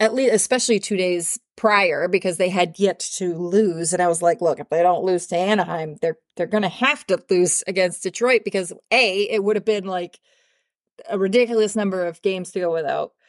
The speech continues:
losing, but also because Detroit is on the up and up. You know, they're highly motivated to rebuild. They have a, a legacy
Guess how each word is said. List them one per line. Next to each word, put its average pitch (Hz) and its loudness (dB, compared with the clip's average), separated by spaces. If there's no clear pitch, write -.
losing, 220 0
but 196 0
also 262 2
because 320 0
Detroit 302 0
is 254 -6
on 269 0
the 240 0
up 233 0
and 196 0
up. - -8
You 208 -2
know, 202 -2
they're 185 -2
highly 285 0
motivated 196 2
to 190 0
rebuild. 214 2
They 220 2
have 233 0
a, 175 -4
a 202 2
legacy 185 0